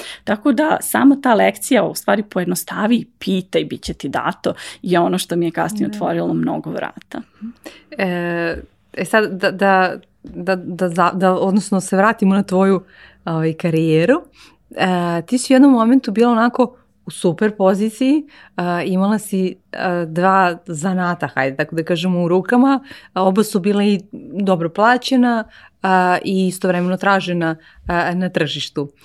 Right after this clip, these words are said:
Speaker 2: E, i š-, ka-, kakva je tu sad dvojba bila, odnosno na kraju i trojba,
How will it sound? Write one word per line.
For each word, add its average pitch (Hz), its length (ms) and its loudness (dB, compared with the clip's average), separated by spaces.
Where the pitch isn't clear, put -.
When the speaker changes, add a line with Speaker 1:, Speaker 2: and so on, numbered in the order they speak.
Speaker 2:
E, 165 380 -4
i 196 360 -2
š-, 165 180 -10
ka-, 247 240 0
kakva 262 240 0
je 277 60 -2
tu 285 100 -2
sad 233 180 -4
dvojba 190 500 4
bila, 196 180 2
odnosno 196 240 -2
na 202 60 0
kraju 202 220 0
i 190 80 -4
trojba, 165 520 0